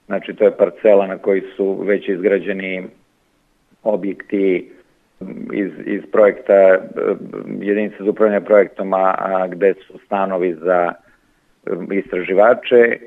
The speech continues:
kao i na parceli e, gradinga na koji je u, u toku, e, izgradnja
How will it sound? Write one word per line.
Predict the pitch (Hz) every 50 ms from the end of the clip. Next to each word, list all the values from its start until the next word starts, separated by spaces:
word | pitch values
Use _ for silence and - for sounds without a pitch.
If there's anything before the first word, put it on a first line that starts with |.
| - _
kao | - - 110 104 107 110 107 107
i | 104 104
na | 101 104 104 101
parceli | - - 107 95 85 - _ _ - 104 101 101 101 98 98 98 98 95 90 - - _ _ _ _ _ _ _ _ _ _ - -
e, | 101 101 92
gradinga | 92 104 110 110 107 107 95 95 104 101 101 101 101
na | 92 95 92
koji | - - 104 101 98 98 98
je | 98 95 95 95 95 - - -
u, | - - 92 92 95 95 95 -
u | 95 95
toku, | - - 104 98 92 - - - - 95 92 92 95 90 - - _ _ _ _ _ _ _ _ -
e, | 101 101 95 95 92 101 107
izgradnja | 104 95 87 90 104 101 98 98 87 95 98 95 95